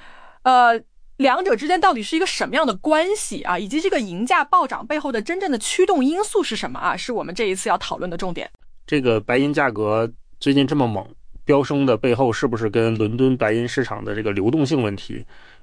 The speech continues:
Speaker 2: 有直接关系？
Speaker 1: 肯定是有关系的，因为，呃，白银的市场规模本身就很小啊，只有黄金市场的九分之一左右，所以说它的流动性本身就比较差。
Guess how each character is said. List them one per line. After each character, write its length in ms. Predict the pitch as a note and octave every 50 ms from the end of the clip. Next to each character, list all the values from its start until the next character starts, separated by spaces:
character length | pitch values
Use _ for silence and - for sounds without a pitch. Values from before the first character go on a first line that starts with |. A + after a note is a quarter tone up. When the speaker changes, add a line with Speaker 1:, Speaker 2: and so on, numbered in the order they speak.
| - -
Speaker 2:
有 120 | - G#2+ G2
直 140 | - G#2+ G2+
接 100 | A2+ G#2+
关 180 | G#2 F#2 F#2+
系？ 160 | G#2 - - - _ - - - -
Speaker 1:
肯 120 | - A#3+
定 120 | A3 C4+ A4+
是 100 | - G#4+
有 100 | A3+ D#3+
关 240 | D#3 F#3 F3+ G3 A3+
系 120 | - G#3+
的， 100 | F#3+ F#3+
因 100 | A#3 D#4
为， 200 | F4 F4 F4+ F4+ - - - - - -
呃， 180 | - G3+ G3 F#3+
白 220 | - G#3+ G3+ C4+
银 140 | F4+ F#4 F4
的 80 | F#4+
市 120 | F#4+ - F#4
场 160 | D#4+ - F3
规 100 | E3 C#4+
模 160 | D#4 D#4 E4
本 160 | - G3+ -
身 100 | - B3
就 100 | B3+ C4+
很 200 | B3 A#3+ F3 F#3+
小 220 | B3 - - - -
啊， 240 | - C#3+ D3 D#3 E3+
只 140 | F3 B3
有 120 | C4+ B3 F#3
黄 320 | - - F#3+ E3+ F3+ G#3
金 160 | B3 C#4+ C#4+
市 160 | D4+ - - C#4
场 180 | A#3+ F#3+ -
的 80 | - F3+
九 140 | F#3 - -
分 160 | - A#3+ B3
之 120 | C4 C#4+ C#4+
一 160 | C#4+ E4 F4
左 160 | - - -
右， 180 | - G#3+ - - - - - - - -
所 120 | - E4+
以 60 | F4
说 140 | D#4 F4+ E4+
它 120 | - -
的 120 | F#4 E4+ C#4
流 280 | A#3 G3+ F3 E3 F3+
动 200 | A3 F#4 F#4 E4+
性 200 | D4+ - D4+ B3+
本 200 | A3+ - - -
身 160 | - - A#3+ E4
就 100 | G4+ -
比 80 | -
较 160 | - - -
差。 260 | - - - F#3+ -